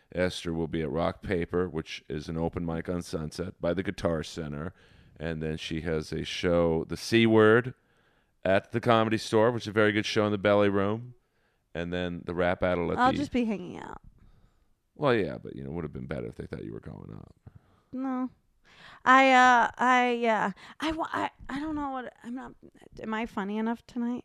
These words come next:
Speaker 2: today?
Speaker 1: Well, but this isn't about being funny. It's not, like, this is more, like, uh, along the lines of a talk show. It, it's, uh, listen, I'm a tough audience. I don't laugh at anything.
Speaker 2: Me neither.
Speaker 1: So
Speaker 2: Ugh, that's another thing. I've lost my ability to laugh.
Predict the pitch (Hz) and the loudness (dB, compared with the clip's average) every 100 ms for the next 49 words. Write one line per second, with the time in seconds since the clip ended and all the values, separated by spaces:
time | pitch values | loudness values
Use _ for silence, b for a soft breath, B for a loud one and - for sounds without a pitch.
0 | - - 220 226 254 _ _ _ _ _ | -12 -10 -8 -8 -12 _ _ _ _ _
1 | _ - 135 139 160 180 185 196 175 175 | _ -14 -8 -2 0 0 -2 -4 -4 -4
2 | 143 143 127 120 98 - 120 123 78 64 | 0 0 0 -4 -4 -2 -2 -2 -6 -10
3 | 69 - 95 78 76 95 92 123 139 113 | -12 -12 -10 -8 -6 -6 -6 -8 -8 -12
4 | 104 113 107 104 - 95 90 85 b b | -6 -2 0 -2 -2 -2 -4 -6 b b
5 | b b - 87 - 87 92 90 82 85 | b b -6 -4 -2 -2 -2 -2 -6 -6
6 | 85 85 85 67 - 87 80 85 - 85 | -6 -8 -8 -12 -10 -6 -6 -8 -8 -8
7 | 78 90 95 - 69 - 78 - - - | -6 -8 -10 -14 -18 -14 -16 -16 -18 -16
8 | - - - 98 98 - 69 95 98 - | -16 -18 -10 -8 -8 -10 -10 -6 -6 -4
9 | 92 82 80 76 69 55 53 - - 92 | -6 -4 -6 -8 -8 -12 -16 -16 -8 -6
10 | 87 78 69 - 64 67 60 - 50 50 | -4 -6 -10 -12 -12 -12 -12 -14 -16 -14
11 | 196 240 226 180 175 175 - 170 - 87 | -4 -2 0 -2 -6 -8 -10 -10 -4 -4
12 | 65 85 - 262 - 240 240 262 190 196 | -4 -4 2 0 0 -4 -2 -2 -2 -4
13 | 185 175 175 175 175 190 185 202 180 165 | -6 -8 -6 -8 -4 -4 -4 -4 -4 -4
14 | 160 170 170 170 160 156 160 | -6 -6 -6 -8 -6 -4 -6